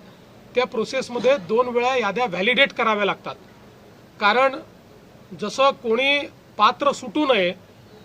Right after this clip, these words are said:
तसंच कोणी अपात्र किंवा जो एलिजिबल नाही त्याच्या खात्यामध्ये पैसे जाऊ नये, याकरता याच्यात, अ, मोठ्या प्रमाणात आपल्याला त्याचं रिव्हॅलिडेशन करावं लागतं.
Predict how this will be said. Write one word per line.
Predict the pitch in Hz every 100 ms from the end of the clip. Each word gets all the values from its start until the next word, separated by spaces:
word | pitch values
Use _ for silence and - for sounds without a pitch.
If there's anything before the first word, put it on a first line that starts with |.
| 220
तसंच | 233 269
कोणी | - 277 -
अपात्र | 220 247 269 262 233
किंवा | 233 226 269 330 - - - - - - - - - - -
जो | 226 294
एलिजिबल | 226 262 247 311 294
नाही | 262 180 - - - - -
त्याच्या | 220 277 277
खात्यामध्ये | 220 254 247 254
पैसे | 262 214 196 240
जाऊ | 208 254
नये, | 254 175 180 - - - -
याकरता | 175 208 233 247 226 254 262 262 - - 190
याच्यात, | 196 240 240 - 247 247 247 - - - - 208
अ, | 196
मोठ्या | 180 196 233
प्रमाणात | 240 226 240 247
आपल्याला | 226 - 233
त्याचं | 240 226 247
रिव्हॅलिडेशन | 220 240 233 233 233 - 240
करावं | 233 226 233
लागतं. | 226 - 262